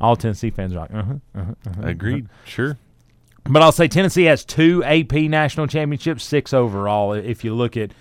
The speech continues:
Speaker 1: Lichtenhouse and all the other outlets, uh, that would claim one. Uh, again, teams that did not win an A P national champion, and this, this to me validates the irrelevance of the A P o-, of the time, because they didn't respect Southern football, they didn't respect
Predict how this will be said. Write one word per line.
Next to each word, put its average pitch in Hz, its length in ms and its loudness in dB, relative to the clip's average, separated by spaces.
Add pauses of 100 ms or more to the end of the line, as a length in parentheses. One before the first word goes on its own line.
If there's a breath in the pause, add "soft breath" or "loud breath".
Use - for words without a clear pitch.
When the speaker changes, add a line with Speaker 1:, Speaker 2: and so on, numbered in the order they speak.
(160 soft breath)
Speaker 1:
Lichtenhouse 117 680 -2
and 110 100 -4
all 110 140 0
the 104 140 -2
other 101 240 -4
outlets, 95 500 -6 (300 soft breath)
uh, 104 140 -4
that 104 160 -2
would 95 120 -10
claim 104 360 -4
one. 92 240 -4 (260 soft breath)
Uh, - 60 -2
again, 143 480 0 (340 soft breath)
teams 165 360 2
that 147 200 4
did 143 180 2
not 151 320 4
win 131 160 0
an 120 100 0
A 123 160 0
P 123 180 -2
national 113 380 -4
champion, 95 500 -8
and 117 160 -4
this, 135 220 -2
this 143 300 2
to 147 140 -2
me 147 280 2
validates 127 680 2
the 117 280 0 (920 soft breath)
irrelevance 117 800 2
of 107 120 -4
the 104 140 -4
A 107 140 -2
P 110 260 -4
o-, 104 80 -4
of 113 240 -4
the 101 100 -6
time, 104 360 -4
because 113 260 -2
they 127 120 2
didn't 131 320 0
respect 120 520 -2
Southern 117 480 -2
football, 110 460 -2
they 107 120 -2
didn't 113 220 -6
respect 110 440 -6